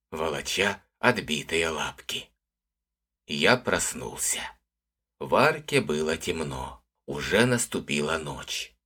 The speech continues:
Кошачье зрение оказалось очень сильным.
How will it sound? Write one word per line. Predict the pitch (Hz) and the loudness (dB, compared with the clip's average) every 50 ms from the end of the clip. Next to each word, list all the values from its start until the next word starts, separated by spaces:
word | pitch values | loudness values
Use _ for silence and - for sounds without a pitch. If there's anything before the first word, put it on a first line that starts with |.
| _ _ _ _ _ - | _ _ _ _ _ -2
Кошачье | - 78 73 - - 90 76 71 - - 69 65 65 | -2 0 0 2 4 2 2 2 2 -4 -4 -4 -4
зрение | - - - 82 113 123 120 107 101 95 90 90 _ _ - | -4 -2 0 2 2 4 4 4 4 4 2 0 _ _ -2
оказалось | 82 73 - 80 73 73 90 104 127 127 127 127 123 - - | -2 0 0 0 -2 0 4 4 6 6 4 2 0 -4 -6
очень | - 78 82 78 - - 85 82 | -2 0 0 0 0 -4 -6 -4
сильным. | 80 - - - 82 76 73 69 67 69 69 71 71 - | -4 -4 -4 -4 -4 -4 -4 -4 -6 -8 -10 -12 -14 -16